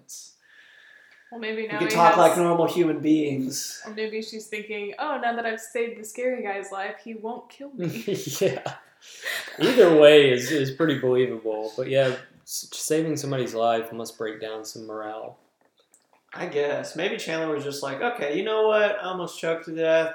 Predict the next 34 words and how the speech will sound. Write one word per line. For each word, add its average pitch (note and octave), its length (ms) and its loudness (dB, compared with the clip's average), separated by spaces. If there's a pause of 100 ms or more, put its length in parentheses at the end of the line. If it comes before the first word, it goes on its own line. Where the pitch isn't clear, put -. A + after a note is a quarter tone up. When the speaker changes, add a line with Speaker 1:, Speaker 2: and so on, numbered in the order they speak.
Speaker 1:
Talking D3+ 300 -4
to C#3+ 60 -6
the C#3 60 -8
supermodel, C3+ 640 -12
not C3 200 -14
really C3 220 -12
a - 20 -12
big B2 280 -16
deal. - 180 -14 (1300)
I'll D#3 180 0
Speaker 2:
You D3+ 80 0
would, F3 100 0
Speaker 1:
survive." C#3 440 2 (180)
Speaker 2:
you B3 120 -6
would C4+ 100 -6
think D4+ 160 -8
he C#4 80 -10
wouldn't A#3+ 240 -4
think A#3 160 -4
it's A3+ 140 -4
a G#3 40 -6
big G3+ 260 -8
deal G3+ 300 -6
after F#3+ 540 -8
dating, F#3 540 -12
uh, - 680 -16
Aurora. F#2 500 -14 (1300)
Speaker 1:
Yeah. D3+ 380 -2 (340)
Of - 220 -20
course, D#3+ 240 -8
Aurora D#3 320 0
wasn't C#3+ 240 -6
a - 20 -16
supermodel. - 760 -12